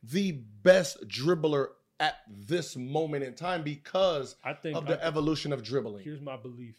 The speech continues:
Speaker 2: and I've been, I think the game's been uphill since Jordan was retiring. Talent era,
Speaker 1: Mm-hmm.
Speaker 2: you guys came in, you know, top to bottom, you had Iverson, you had Marbury, you had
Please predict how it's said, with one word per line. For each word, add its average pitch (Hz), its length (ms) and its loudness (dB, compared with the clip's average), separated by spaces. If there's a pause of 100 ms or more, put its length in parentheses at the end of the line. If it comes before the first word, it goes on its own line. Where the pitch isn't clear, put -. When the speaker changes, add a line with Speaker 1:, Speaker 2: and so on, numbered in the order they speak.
Speaker 2:
and 120 100 -14
I've 131 180 -10
been, 135 140 -8
I 135 100 -8
think 147 220 -12
the 135 80 -16
game's 131 420 -10
been 113 180 -16 (160)
uphill 113 360 -16 (540)
since 117 260 -16
Jordan 120 440 -14 (360)
was 107 280 -18
retiring. 110 520 -14 (360)
Talent 131 380 -10
era, 127 300 -6 (180)
Speaker 1:
Mm-hmm. 127 200 -2
Speaker 2:
you 139 80 -6
guys 131 280 -4
came 127 280 -12
in, 123 200 -12 (1000)
you 135 120 -10
know, 110 260 -10
top 151 260 -4
to 123 60 -18
bottom, 120 320 -8
you 117 80 -14
had 113 100 -10
Iverson, 110 520 -14
you 120 80 -14
had 113 160 -12
Marbury, 120 340 -8
you 107 240 -16
had 107 140 -12